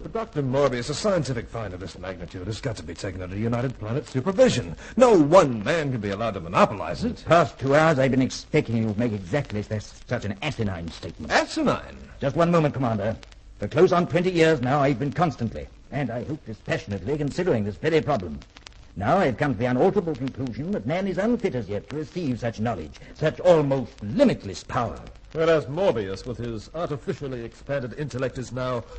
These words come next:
Speaker 3: ideally suited to administer this power for the whole human race.
Speaker 2: Precisely, Doctor. Such portions of the Krell science as I may from time to time deem suitable and safe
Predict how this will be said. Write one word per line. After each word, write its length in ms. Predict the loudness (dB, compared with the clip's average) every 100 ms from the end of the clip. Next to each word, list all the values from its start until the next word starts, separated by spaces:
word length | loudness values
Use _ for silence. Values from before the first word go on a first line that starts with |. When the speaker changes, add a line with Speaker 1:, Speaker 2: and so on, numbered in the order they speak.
| -8
Speaker 3:
ideally 680 | -6 -6 -8 -6 -4 -4 -4
suited 300 | -8 -8 -8
to 120 | -6
administer 400 | -6 -6 -8 -10
this 180 | -14 -14
power 380 | -16 -12 -12 -10 -14 -12
for 80 |
the 140 | -8 -6
whole 260 | -4 -4
human 420 | -6 -6 -6 -6 -10
race. 360 | -10 -10 -12 -2
Speaker 2:
Precisely, 720 | 0 0 4 4 4 2 2
Doctor. 400 | 2 0 -2 -8 -8 -10 -10 -12 -14 -16 -18 -18
Such 400 | 2 4 4 2
portions 400 | 2 2 2 -2
of 80 | -4
the 80 | -6
Krell 340 | -2 0 0
science 460 | 0 -2 2 2 2
as 80 | 0
I 140 | 0
may 160 | 2 0
from 180 | 0 -2
time 260 | 0 0
to 60 | 0
time 300 | -2 0 0
deem 260 | -2 -2
suitable 400 | -2 -4 -4 -4
and 140 | -4 -6
safe 320 | -4 -4 -4